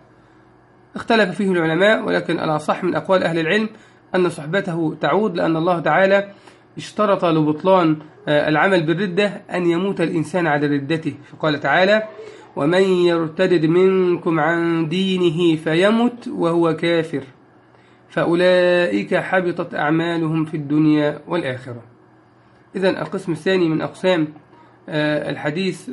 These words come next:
آه، ب-، من أقسام الخبر باعتبار من يض-، يضاف إليه، آه، الموقوف، وهو ما أضيف إلى الص-، الصحابي ولم يثبت له حكم الرفع،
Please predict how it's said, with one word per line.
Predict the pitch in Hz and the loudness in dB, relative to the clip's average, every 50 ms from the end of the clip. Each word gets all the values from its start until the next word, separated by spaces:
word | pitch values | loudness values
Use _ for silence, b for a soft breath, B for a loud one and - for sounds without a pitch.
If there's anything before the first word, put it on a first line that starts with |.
| - 175 165 | -12 -8 -4
آه، | 151 147 143 147 147 147 | -4 -2 -2 -2 -2 -4
ب-، | 147 147 151 151 151 151 151 147 | -2 -2 -2 -2 -2 -4 -6 -6
من | 156 160 160 160 | -6 -4 -4 -4
أقسام | 165 156 156 - 196 185 | -4 -4 -4 -2 -2 -2
الخبر | 170 156 - 185 175 | -2 -2 -2 -2 -2
باعتبار | 165 151 160 151 139 - 160 160 180 180 165 | -2 -2 -4 -4 -6 -6 -2 0 0 0 2
من | 165 160 156 | 2 0 0
يض-، | 156 151 147 160 151 | 0 0 -2 -2 -2
يضاف | 151 147 175 180 180 180 | 0 0 0 0 0 -2
إليه، | 170 165 185 196 196 214 226 233 226 B B B B B B B - | -2 0 0 2 2 2 0 0 -4 B B B B B B B -4
آه، | 160 147 151 151 151 147 - - - - - - - | 0 2 2 2 2 0 0 -2 -8 -12 -10 -4 -2
الموقوف، | 185 180 180 170 160 - 180 165 147 - - - - - - _ _ _ _ B B B B B B - | 0 0 0 0 -2 -2 -2 -2 -2 -2 -4 -14 -20 -20 -20 _ _ _ _ B B B B B B -4
وهو | - 156 170 180 | -2 0 0 2
ما | 170 165 165 165 | 2 2 2 0
أضيف | 165 156 175 196 196 202 | 0 0 0 -2 -2 -2
إلى | 185 175 165 156 | -2 -2 -2 -2
الص-، | - - | -2 -4
الصحابي | - - 147 151 - - 151 - 151 160 180 208 233 226 226 - B B B B B _ - | -4 -4 -4 -6 -8 -10 -8 -4 -2 0 2 2 2 0 -2 -6 B B B B B _ -6
ولم | 175 156 160 165 165 | -2 0 0 2 2
يثبت | 185 202 165 160 160 160 156 | 2 0 -2 -6 -8 -4 0
له | 185 185 170 170 | 2 2 2 0
حكم | - 185 - 180 165 | -2 -6 -4 -2 -2
الرفع، | 156 185 220 226 226 - | 0 0 0 -2 -2 -8